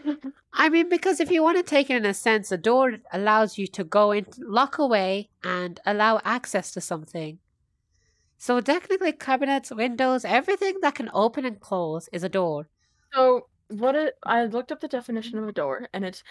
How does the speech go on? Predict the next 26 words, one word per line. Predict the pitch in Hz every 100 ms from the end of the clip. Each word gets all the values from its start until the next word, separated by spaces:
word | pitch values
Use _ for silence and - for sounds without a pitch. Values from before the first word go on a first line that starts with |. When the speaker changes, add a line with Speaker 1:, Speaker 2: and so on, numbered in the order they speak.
| - -
Speaker 1:
a | 214
hinged, | - 233 240 294 330 - -
sliding, | - - 220 196 196 196 196
or | 190 185
revolving | 180 180 190 196 220 277
barrier | 196 170 165 170 180 220 -
at | 190
the | - -
entrance | 196 214 240 208
of | 180
a | 180
building, | 170 165 190 277 339 _ _ _
room, | - 202 196 190
or | 196
vehicle, | 175 202 208 208 - 311 349 - _ _
or | - 214 226
in | 214
the | 196
framework | - - 233 262 226 208 -
of | 185 185 - _ _ _ _ _ _ -
a | 185
cupboard, | - - - 226 _ _ _ _ _ - 196 - 185 160 - -
cupboard | 196 - 160 -
probably | - 165 160 160
is | 160
what | 170